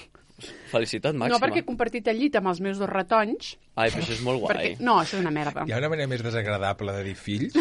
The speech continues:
Speaker 2: <laughs> Ratons. He compartit el llit amb els ratons, perquè, clar, no hi havia la figura paterna,
Speaker 1: Clar.
Speaker 2: no hi era.
Speaker 1: Tenien
Speaker 2: Estava
Speaker 1: por.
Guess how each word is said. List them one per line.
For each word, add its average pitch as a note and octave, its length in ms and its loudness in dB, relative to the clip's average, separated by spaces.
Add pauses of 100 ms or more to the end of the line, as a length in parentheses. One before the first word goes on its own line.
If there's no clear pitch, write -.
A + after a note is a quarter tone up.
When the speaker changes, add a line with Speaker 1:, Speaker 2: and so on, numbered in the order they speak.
(160)
Speaker 2:
<laughs> - 160 -4
Ratons. - 520 -2 (1040)
He - 80 -6
compartit C4 380 0
el B3+ 100 4
llit C4 160 -6
amb F#3+ 140 0
els F3 80 -2
ratons, B3 600 2 (280)
perquè, G3 320 0
clar, G#3 180 2
no F#3+ 80 2
hi F#3+ 120 2
havia G3+ 200 2
la F3 140 4
figura F3+ 260 -2
paterna, F#3+ 440 2
Speaker 1:
Clar. C3 140 8
Speaker 2:
no A2 40 8
hi G#2 80 8
era. G#3 200 6 (440)
Speaker 1:
Tenien F3 260 6
Speaker 2:
Estava G2 40 -8
Speaker 1:
por. G#2+ 240 4